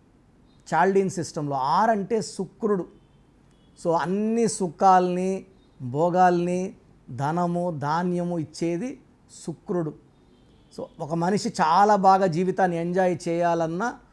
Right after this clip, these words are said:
శుక్రుడు దీవెనలు ఉండాలి. So V letter is very, very lucky because it has the blessings of Shukra, Venus, the god of Rakshasas. So ఈ సిక్స్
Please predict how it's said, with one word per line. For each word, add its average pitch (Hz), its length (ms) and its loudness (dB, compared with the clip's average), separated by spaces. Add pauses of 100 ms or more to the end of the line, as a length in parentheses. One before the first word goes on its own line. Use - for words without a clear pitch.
(320)
శుక్రుడు 202 520 -2
దీవెనలు 175 420 0
ఉండాలి. 131 320 -10 (460)
So 185 80 0 (160)
V 247 260 0
letter 220 200 2 (100)
is - 80 -8 (160)
very, 190 240 2
very 202 140 2 (120)
lucky 180 340 0 (580)
because 175 340 2
it 160 120 -6
has 180 180 2
the 165 140 0
blessings 185 480 -2 (160)
of 180 80 0 (180)
Shukra, 185 420 -2 (880)
Venus, 190 340 0 (720)
the 156 100 0 (500)
god 175 180 4 (100)
of 156 60 -2 (360)
Rakshasas. 151 600 -4 (680)
So 208 60 -4 (100)
ఈ 165 40 -2 (100)
సిక్స్ 196 220 -8